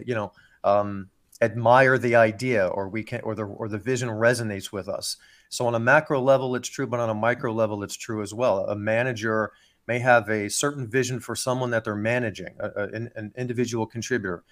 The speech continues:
They see some possibility for that person in terms of their productivity or their capacity to do well at the job, right? And they could, they could take one approach, which is to use the leverage that they have as the quote unquote boss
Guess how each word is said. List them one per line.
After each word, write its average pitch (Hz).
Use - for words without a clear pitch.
They 110
see 135
some 123
possibility 120
for -
that 107
person 113
in 104
terms 104
of 90
their 107
productivity 113
or 104
their 110
capacity 120
to 113
do 113
well 113
at 107
the 107
job, 107
right? 107
And 110
they 139
could, 143
they 131
could -
take 170
one 156
approach, -
which 135
is 127
to 123
use 127
the 120
leverage 131
that 127
they 127
have 123
as 104
the 113
quote 131
unquote 123
boss 107